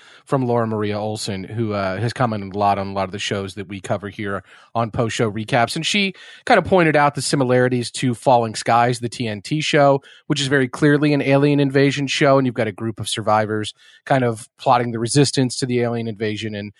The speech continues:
that is a, sort of a tried and true thing that we've seen. In some ways, this reminded me a little bit more of, like, a Red Dawn kind of premise,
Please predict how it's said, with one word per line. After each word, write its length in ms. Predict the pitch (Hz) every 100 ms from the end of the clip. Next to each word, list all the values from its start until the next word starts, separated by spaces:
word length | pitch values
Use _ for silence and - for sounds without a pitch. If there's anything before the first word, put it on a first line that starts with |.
| _ _ -
that 160 | 147 151
is 260 | 151 131
a, 100 | 139
sort 220 | 131 160
of 60 | 127
a 40 |
tried 360 | 117 156 135 131
and 100 | 123
true 240 | - 135
thing 260 | 117 127 113
that 160 | 107 101
we've 180 | 101
seen. 360 | - 135 107 98 - _ -
In 160 | 147 147
some 280 | - 254
ways, 360 | 262 151 139 127
this 180 | 175 208
reminded 320 | 202 147 139
me 120 | 135
a 40 | 127
little 240 | 139 247
bit 160 | 147 117
more 300 | 117 113 110
of, 100 | 120
like, 140 | 120
a 60 | 110
Red 300 | 120 110 101
Dawn 360 | 127 139 104
kind 240 | - 104 98
of 100 | -
premise, 420 | 113 98 90